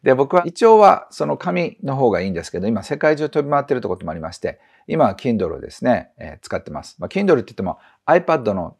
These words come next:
小さいやつ、大きいやつ。え、そして、Kindleも小さいやつ、大きいやつがあるので、結局四つで本を読んでるという、まあ、わけわかんない感じですが、どんだけ本が好きやねんって感じですよね。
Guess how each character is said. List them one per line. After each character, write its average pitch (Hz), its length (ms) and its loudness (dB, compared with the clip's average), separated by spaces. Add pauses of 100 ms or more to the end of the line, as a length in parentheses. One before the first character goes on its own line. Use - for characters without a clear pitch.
(160)
小 120 140 -6
さ 101 200 0
い 87 40 -4
や 80 100 -8
つ、 - 300 -20
大 104 160 -2
き - 100 -14
い 90 40 -2
や 73 120 -4
つ。 - 160 -20 (120)
え、 110 100 -8
そ 117 160 -6
し - 80 -12
て、 127 260 2 (240)
Kindle 196 360 2
も 196 160 -2
小 - 180 -8
さ 135 180 2
い - 20 4
や 104 80 0
つ、 92 100 -6
大 107 120 0
き - 120 -14
い 131 40 0
や 98 60 0
つ - 100 -10
が 92 80 -8
あ 95 40 -8
る 85 60 -10
の 82 80 -12
で、 82 120 -12
結 123 200 -6
局 98 180 -2
四 170 160 8
つ 196 220 -4
で 131 200 2 (180)
本 98 160 -2
を 87 60 -4
読 82 160 -6
ん 90 60 -10
で 78 80 -4
る 80 120 -10
と - 120 -10
い 71 60 -10
う、 73 60 -12
ま 85 100 -8
あ、 - 40 4
わ - 60 2
け - 100 -2
わ 107 100 2
か 113 120 -2
ん 107 40 -2
な 95 100 -4
い 85 40 -12
感 90 160 -14
じ 73 40 -14
で 71 60 -10
す - 80 -20
が、 87 80 -12
ど 113 220 2
ん 190 40 0
だ 185 100 4
け 175 100 -6
本 160 140 -4
が 98 100 -2
好 - 120 -16
き 143 80 -2
や 123 80 2
ね 82 80 -8
ん - 20 -12
っ - 20 -20
て - 80 -20
感 82 140 -12
じ 82 60 -14
で 78 60 -10
す - 120 -18
よ 71 60 -14
ね。 110 200 -6